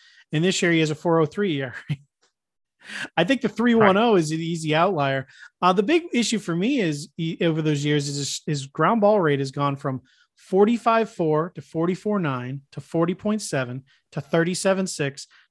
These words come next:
Speaker 1: to thirty-one seven. I don't like that. <laughs> I don't,
Speaker 2: Mm-hmm.
Speaker 1: I
Speaker 2: Right.
Speaker 1: mean, his ground ball and his fly ball rate has went from thirty point one to thirty-eight to forty-one one to forty-six one. That's not when you wanna see as a pitcher ages.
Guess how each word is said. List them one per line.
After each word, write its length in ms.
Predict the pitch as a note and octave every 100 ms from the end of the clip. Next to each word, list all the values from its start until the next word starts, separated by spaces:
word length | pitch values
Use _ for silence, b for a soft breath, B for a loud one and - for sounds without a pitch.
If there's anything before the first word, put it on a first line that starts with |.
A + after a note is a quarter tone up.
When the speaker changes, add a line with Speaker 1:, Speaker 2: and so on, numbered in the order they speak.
| -
Speaker 1:
to 100 | D#3+
thirty-one 540 | - F#3 F3 E3 D#3
seven. 420 | - F3 D#3 B2+ - _ _ _
I 200 | C3+ C3
don't 200 | F#3 F4+
like 280 | C4 E3 C#3
that. 340 | C#3 B2+ F#3 - _ -
<laughs> 140 | D#3
I 80 | C4+ - B B -
don't, 280 | G3 G3 E2+
Speaker 2:
Mm-hmm. 220 | F2+ E2+
Speaker 1:
I 240 | - -
Speaker 2:
Right. 180 | F3 F#3+
Speaker 1:
mean, 80 | G3+
his 140 | G#3+
ground 260 | E3 G#3 G#3+
ball 220 | A#3 A#3+
and 120 | G3+
his 140 | F#3 D#3
fly 240 | G3 G#3
ball 160 | A3 G#3+
rate 140 | E3+
has 100 | D#3
went 160 | D#3+ D3+
from 140 | D3
thirty 300 | C#3 E3 D#3+
point 280 | C#3+ D#3+ C#3+
one 220 | D3 D3+
to 80 | D3
thirty-eight 500 | D#3 D3+ D3 D3 C#3+
to 60 |
forty-one 460 | - D#3 D3+ C#3+ C#3+
one 120 | C#3+
to 60 | C#3+
forty-six 560 | - D#3 D3 - C#3
one. 200 | D3 D#3+
That's 220 | C3 D3+ -
not 140 | B3+
when 120 | G#3+
you 120 | F3
wanna 100 | D#3+
see 220 | C#3+ - C#3+
as 100 | C3+
a 60 |
pitcher 340 | B2+ D3 C#3 D3+
ages. 400 | C#3 C3+ D3